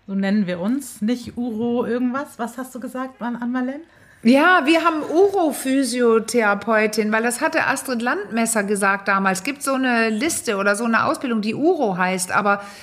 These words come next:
Speaker 2: es ist quasi das Gleiche auch oder was, oder
Speaker 1: Ja.
Speaker 2: ist das was anderes?
Speaker 1: Doch, die, die ist da ja auch eine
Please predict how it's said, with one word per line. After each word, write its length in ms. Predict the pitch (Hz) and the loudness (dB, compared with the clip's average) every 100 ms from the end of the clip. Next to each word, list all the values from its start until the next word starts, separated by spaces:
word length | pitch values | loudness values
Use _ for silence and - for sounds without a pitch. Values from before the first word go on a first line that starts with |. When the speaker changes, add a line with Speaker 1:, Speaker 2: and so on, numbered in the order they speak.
| - - | -20 -4
Speaker 2:
es 220 | 240 240 | -2 -2
ist 320 | - 339 - | -4 -2 0
quasi 320 | 294 285 285 | 2 2 2
das 220 | 226 208 | 0 -2
Gleiche 520 | 214 190 247 339 392 381 | 0 2 0 -2 0 4
auch 220 | 415 403 | 2 0
oder 200 | 285 285 | -2 0
was, 260 | 285 - - 247 | 0 -4 -4 -4
oder 180 | 202 - | 0 2
Speaker 1:
Ja. 320 | 208 214 220 | 4 4 4
Speaker 2:
ist 120 | 226 226 | 4 2
das 120 | 220 | 0
was 120 | 285 | 0
anderes? 720 | 269 220 190 147 143 165 - - _ _ _ _ _ _ _ _ _ _ _ | 2 2 2 0 -2 -4 -8 -14 _ _ _ _ _ _ _ _ _ _ _
Speaker 1:
Doch, 260 | 214 226 - | -2 -2 -2
die, 220 | 214 214 175 | -4 -4 -2
die 140 | 233 | -4
ist 160 | 254 254 | -4 -2
da 80 | 220 | 0
ja 180 | 214 190 | 0 0
auch 300 | 208 214 196 | -2 -4 -2
eine 460 | 196 196 190 180 | 0 0 0 -2